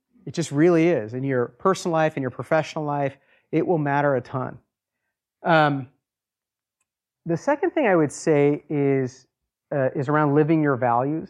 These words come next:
So, you know, have a value system, develop a value system. Um, and I would say design your life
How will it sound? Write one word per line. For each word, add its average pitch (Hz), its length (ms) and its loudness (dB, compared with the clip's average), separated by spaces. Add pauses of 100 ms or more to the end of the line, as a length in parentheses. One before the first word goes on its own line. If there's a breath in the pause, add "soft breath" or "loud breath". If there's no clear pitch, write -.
So, 139 360 0 (1080 soft breath)
you 175 60 2
know, 156 100 4
have 185 280 0
a 208 40 0
value 175 320 2
system, - 460 -12 (720)
develop 160 400 2
a 147 80 -2
value 120 320 -2
system. - 520 -14 (680)
Um, 143 260 -8
and 165 80 -4
I 170 80 2
would 214 160 -2
say 208 140 0
design 156 880 -2
your 147 260 0
life 131 480 0